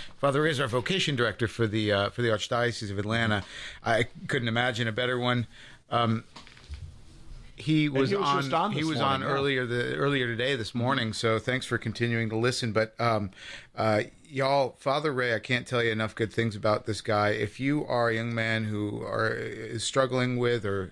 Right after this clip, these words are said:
Speaker 1: uh, looking for your vocation, or, or haven't even started thinking about your vocation yet,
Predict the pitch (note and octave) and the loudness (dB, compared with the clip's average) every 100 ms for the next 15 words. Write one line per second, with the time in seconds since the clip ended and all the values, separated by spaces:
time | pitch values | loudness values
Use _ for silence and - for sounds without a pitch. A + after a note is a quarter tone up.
0 | - G#2+ A2 A2+ G#2 A2 G2 G#2 C#3 C3+ | -6 0 0 0 0 0 0 0 2 2
1 | C3 B2 G#2+ F#2+ - - - - A#2 A2+ | 2 2 2 0 -4 -14 -12 -2 2 2
2 | - - - B2+ C#3+ C3 A2 - A#2 A2 | 0 -12 -6 -2 0 0 -2 0 2 2
3 | F#2+ D3+ E3 B2 G2 G2 F#2 F#2 - G2+ | 0 0 2 2 0 0 0 -2 -2 -2
4 | F#2 G2 G2 F#2 F#2+ | -2 -4 -4 -2 -4